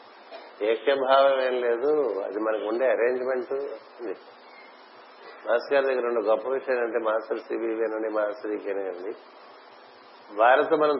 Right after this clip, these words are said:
తూచా తప్పకుండా వారి బోధనలో మనం నిమగ్నమై మన జీవితాన్ని నడుపుకుంటూ ఉంటే, మన ఈ ప్రపంచంలో అక్కలేనివి ముట్టుకోవాలి. ఎన్నో ఉంటుంది. మన వాడు పాట రాశాడు, పొద్దున్నే గుర్తొచ్చింది,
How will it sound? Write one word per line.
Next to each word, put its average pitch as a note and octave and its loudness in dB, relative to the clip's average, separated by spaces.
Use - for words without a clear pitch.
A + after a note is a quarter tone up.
తూచా D3 4
తప్పకుండా C#3+ 2
వారి B2+ 4
బోధనలో B2+ 2
మనం B2 2
నిమగ్నమై B2 2
మన A#2 0
జీవితాన్ని A#2 2
నడుపుకుంటూ A2 0
ఉంటే, G2+ -2
మన B2+ 4
ఈ B2+ 6
ప్రపంచంలో C#3 4
అక్కలేనివి A#2+ 2
ముట్టుకోవాలి. G2+ -6
ఎన్నో F#2+ -6
ఉంటుంది. A2+ -10
మన G#2+ 0
వాడు A2 4
పాట G#2+ 2
రాశాడు, A2+ -4
పొద్దున్నే G#2 -4
గుర్తొచ్చింది, G#2+ -8